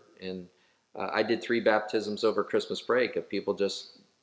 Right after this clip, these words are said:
realizing they haven't been obedient to that, wanted to be ba-, baptized as soon as possible. And we just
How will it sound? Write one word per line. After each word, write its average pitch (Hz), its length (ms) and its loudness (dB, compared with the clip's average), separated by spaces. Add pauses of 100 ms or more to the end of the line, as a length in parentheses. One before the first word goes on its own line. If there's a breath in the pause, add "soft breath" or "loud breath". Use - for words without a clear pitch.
(140)
realizing 101 680 2
they 98 180 2
haven't 95 240 -4
been 98 140 0
obedient 104 400 -2
to - 80 -12
that, 92 240 0
wanted 92 160 -2
to 95 60 -2
be 95 100 -2
ba-, 98 340 2
baptized 90 560 0
as 90 60 -10
soon 95 160 -4
as 87 80 -10
possible. 110 480 -2
And 85 80 -4
we 90 80 -4
just 90 320 -8